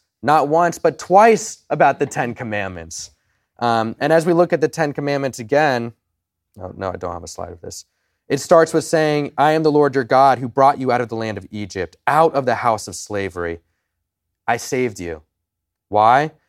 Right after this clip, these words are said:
"You shall have no other gods before me." And then a, a two verses down, "You shall not bow down to them or serve them,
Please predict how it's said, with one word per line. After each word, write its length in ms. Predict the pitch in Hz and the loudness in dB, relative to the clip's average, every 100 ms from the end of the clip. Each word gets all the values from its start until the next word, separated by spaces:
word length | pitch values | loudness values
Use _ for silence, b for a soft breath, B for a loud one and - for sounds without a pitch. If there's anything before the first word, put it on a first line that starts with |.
| _ - | _ -8
"You 240 | 127 180 | -2 0
shall 320 | 175 - 147 | 0 2 2
have 320 | 135 143 139 123 | 2 2 2 0
no 420 | 123 127 135 135 | -4 -2 0 0
other 320 | 120 117 113 | -2 -2 -2
gods 600 | 104 107 107 104 98 - _ _ _ 98 | -2 0 2 0 -4 -14 _ _ _ -6
before 460 | 110 - 113 110 | -6 -4 -2 -2
me." 300 | 101 90 82 - _ _ _ - | -2 -8 -10 -16 _ _ _ -10
And 140 | 123 | -6
then 80 | 127 | -4
a, 160 | 123 - | -6 -8
a 80 | - | -10
two 240 | 107 - 143 | -8 -6 0
verses 340 | 143 135 120 | 0 0 -4
down, 380 | 107 123 120 104 _ _ - | -2 -2 -2 -4 _ _ -4
"You 160 | 160 | -2
shall 240 | 170 196 147 | 2 4 4
not 520 | 143 143 151 170 131 | 2 0 2 2 2
bow 200 | 135 123 | 2 2
down 340 | 123 113 110 | 0 -2 -2
to 80 | 98 | -6
them 340 | 92 90 90 90 | -6 -8 -8 -6
or 100 | 120 | -6
serve 420 | - - 131 127 | -4 0 2 0
them, 300 | 101 90 87 | -2 -8 -8